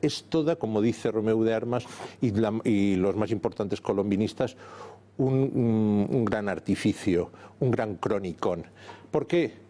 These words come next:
Pues porque Hernando, Hernando Colón, eh, defiende varias versiones, varias tesis a lo largo de su vida sobre el origen de su padre.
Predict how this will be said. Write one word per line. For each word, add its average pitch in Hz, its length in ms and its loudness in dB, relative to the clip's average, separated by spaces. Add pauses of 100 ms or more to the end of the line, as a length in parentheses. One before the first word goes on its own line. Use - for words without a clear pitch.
Pues 123 160 0
porque 127 360 0
Hernando, 139 680 0 (320)
Hernando 127 540 0
Colón, 120 420 0 (440)
eh, 101 460 2 (1000)
defiende 131 600 2
varias 123 520 -2
versiones, 120 680 0
varias 117 440 0
tesis 110 520 0 (440)
a 113 100 0
lo 107 160 2
largo 104 480 2
de 107 180 -2
su - 180 0
vida 98 380 2 (380)
sobre 127 380 0
el 101 80 2
origen 107 380 2
de 95 80 4
su - 160 -8
padre. 85 400 -4